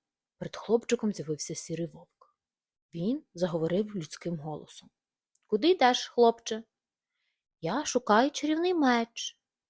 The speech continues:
сміливо відповів Данило. Вовк примружив очі. «Тоді ти мусиш пройти три випробування,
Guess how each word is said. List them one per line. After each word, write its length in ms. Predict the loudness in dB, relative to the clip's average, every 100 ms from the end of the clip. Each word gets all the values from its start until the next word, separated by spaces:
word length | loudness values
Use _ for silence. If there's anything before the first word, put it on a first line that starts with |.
| _
сміливо 500 | -14 -8 -2 0 0
відповів 400 | -4 -6 -6 -4
Данило. 500 | -4 -4 -4 -8 -12 _ _ _ _ _ -8
Вовк 340 | -2 -2 -2 -6
примружив 540 | -4 -2 -2 -2 -4 -8
очі. 440 | -12 -12 -20 -20 _ _ _ _ _
«Тоді 300 | -8 -2 0
ти 120 | 2
мусиш 340 | 4 2 0 0
пройти 380 | 0 2 2
три 340 | 0 -2 0 0
випробування, 840 | 0 -4 -4 -4 -6 -14 -16 -18